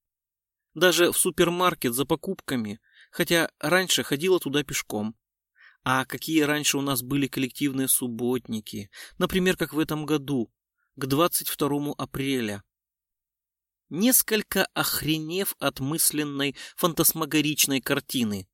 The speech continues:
российские магнаты и рублёвые, и долларовые на коммунистическом субботнике в честь дня рождения дедушки Ленина. Кричко быстро взял себя в руки и уточнил:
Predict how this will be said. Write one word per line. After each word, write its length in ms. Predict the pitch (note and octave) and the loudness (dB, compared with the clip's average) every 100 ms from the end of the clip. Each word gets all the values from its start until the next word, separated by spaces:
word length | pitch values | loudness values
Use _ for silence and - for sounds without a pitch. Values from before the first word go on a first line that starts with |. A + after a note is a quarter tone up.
| _ - - - | _ -20 -8 2
российские 600 | B2 - B2 - - G#2+ | 4 4 4 2 0 0
магнаты 560 | G#2+ G#2+ A2+ F3+ - | 0 2 2 2 0
и 180 | C#3 A#2 | -2 -2
рублёвые, 580 | A2+ G#2 A2 A2 G#2 G#2+ | -2 0 2 2 2 -2
и 140 | - | -4
долларовые 800 | G#2 C#3+ F#3 E3 D#3+ D3+ D3 C#3+ - - | 2 4 4 2 -2 -2 -2 -2 -6 -10
на 160 | - A3 | 0 0
коммунистическом 1040 | - G3 F3+ D#3+ D3 - G#3+ F#3+ - E3 | 2 0 0 0 -2 -2 0 0 0 2
субботнике 800 | - - A2+ D3 G#3+ F3+ F3 D#3 | 2 2 2 2 2 0 -2 -2
в 80 | D3+ | -2
честь 340 | - B2 A2 G2+ | 0 2 0 0
дня 160 | A2 | 0
рождения 640 | A2 G#2 A2 D3 E3+ D3+ | 0 -2 0 0 0 -4
дедушки 500 | C3+ A2 A#2 - - | -2 0 0 -4 -4
Ленина. 720 | A#2+ A#2 A#2 G#2+ G#2 G2+ G2 - _ _ _ _ _ _ | -2 2 2 0 -2 -4 -6 -10 _ _ _ _ _ _
Кричко 560 | - B2 - - G#2+ - - - - | 0 2 2 0 -2 -4 -10 -6 2
быстро 380 | B3 - G3+ | 4 6 4
взял 220 | F#3 D3 C#3+ | 4 4 4
себя 280 | - C#3 | 4 2
в 60 | E3 | 2
руки 260 | A#3 - G3+ | 0 -2 -2
и 160 | E3+ | 0
уточнил: 640 | E3 D#3+ D#3 - A2+ G2+ | 0 0 0 0 -2 -4